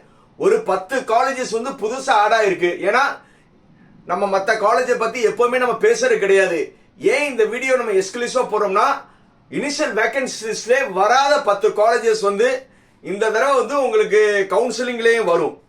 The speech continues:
புரியுதா? So, அதனால இனிஷியல் வேகன்சி லிஸ்ட் பார்த்து நம்மளுக்கு இப்படி ஒரு காலேஜ் இருக்குன்னு தெரியாது. என்னென்னன்னா, அந்த பத்து காலேஜஸ் சொல்றேன். அதுல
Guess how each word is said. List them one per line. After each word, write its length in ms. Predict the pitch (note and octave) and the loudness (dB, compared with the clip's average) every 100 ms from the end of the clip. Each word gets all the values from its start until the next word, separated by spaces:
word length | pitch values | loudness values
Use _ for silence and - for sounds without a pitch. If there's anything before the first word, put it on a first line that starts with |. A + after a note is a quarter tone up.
| _ _ _ _ _ _ | _ _ _ _ _ _
புரியுதா? 500 | F#3+ G#3+ G#3+ G3 - - | 0 2 2 2 -2 -10
So, 160 | - G#3 | -2 0
அதனால 240 | A3+ B3+ | 2 2
இனிஷியல் 400 | A3 A#3+ G#3 B3 | 0 -2 -2 0
வேகன்சி 400 | A3+ A3+ G#3+ G#3 | 0 0 -2 -4
லிஸ்ட் 120 | F#3+ | -6
பார்த்து 240 | F#3+ G#3+ A#3 | -2 0 0
நம்மளுக்கு 200 | G#3+ F#3+ | -2 -4
இப்படி 280 | F#3 F#3+ A3 | -4 2 2
ஒரு 100 | G3 | 4
காலேஜ் 340 | F#3+ A#3 G#3 | 2 2 2
இருக்குன்னு 320 | G3+ G3 A#3+ | -2 -2 -2
தெரியாது. 640 | G3 G3 G#3 F#3+ A#3 C4 - _ _ _ | 0 4 4 4 2 2 -6 _ _ _
என்னென்னன்னா, 600 | C#3 G3 C4 C4 B3+ A3+ | -4 0 0 2 2 2
அந்த 400 | A3 C#4 B3 G#3 | 2 2 2 0
பத்து 300 | - F3+ - | -2 -2 0
காலேஜஸ் 420 | G#3+ G3 B3 B3+ A#3 | 0 2 2 0 -2
சொல்றேன். 480 | F#3 F#3 E3 - - _ _ _ _ | -2 0 0 -4 -12 _ _ _ _
அதுல 500 | - G3 A3+ B3 - | 0 2 4 2 -4